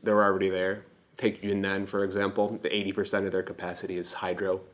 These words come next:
At any given moment, most of Yunnan is being powered by hydro. Similar for Sichuan, maybe Guangxi, places with massive hydro, hydropower capacity installed. They are mostly,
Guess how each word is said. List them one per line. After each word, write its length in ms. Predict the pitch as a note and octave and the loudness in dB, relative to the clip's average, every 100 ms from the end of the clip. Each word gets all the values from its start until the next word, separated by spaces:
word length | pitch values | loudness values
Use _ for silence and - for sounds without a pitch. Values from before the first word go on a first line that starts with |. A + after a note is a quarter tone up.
| - | 0
At 120 | A2 | 4
any 160 | A2+ A2 | 6 6
given 260 | G#2 F#2+ | 4 2
moment, 340 | F2+ F2+ F2 - | 0 0 0 -2
most 400 | F#2+ F#2 F#2 - | 2 2 2 -4
of 100 | F2+ | -4
Yunnan 440 | F#2 F2 F2 F2 | -2 -2 -4 -4
is 140 | F2 E2+ | -6 -4
being 240 | F#2+ F2+ | -4 -4
powered 340 | - F#2 F2 F2 | -4 -2 -2 -4
by 100 | F2+ | -8
hydro. 460 | - E2 - - - - - - - | -6 -10 -10 -14 -14 -20 -18 -18 -12
Similar 480 | - - G#2+ G2+ F#2+ | -4 2 4 4 2
for 160 | - F#2+ | 0 -4
Sichuan, 760 | - G2 - F#2 F2+ F2+ F2+ | -2 -4 -2 -2 0 -2 -6
maybe 220 | F#2 F2+ F2 | -6 -6 -2
Guangxi, 640 | F2+ E2+ F2 - F2+ F2+ | 0 0 -2 -4 -4 0
places 400 | G#2+ G#2 A2 F#2 | 2 4 2 2
with 200 | F#2+ F2+ | 0 0
massive 580 | G2 G2+ G2+ - G2 F#2+ | -2 0 -2 0 0 0
hydro, 600 | G2 F#2 F#2+ F2+ F2+ - - - | -2 0 0 0 -2 -6 -20 -6
hydropower 580 | A2+ G2 F#2 G2 F#2 F2+ | -2 0 0 0 0 -2
capacity 640 | F#2+ F#2 F2+ - F2+ D#2+ | -4 -4 -4 -4 -4 -2
installed. 600 | F#2 F#2 - F2+ F2 F2 - - - _ _ | -4 -4 -2 0 0 -2 -8 -20 -20 _ _
They 180 | G#2+ G#2+ | 2 4
are 120 | G2+ | 4
mostly, 720 | F#2+ G2 - - F#2+ F2+ F2 | 2 -2 -2 0 2 2 -2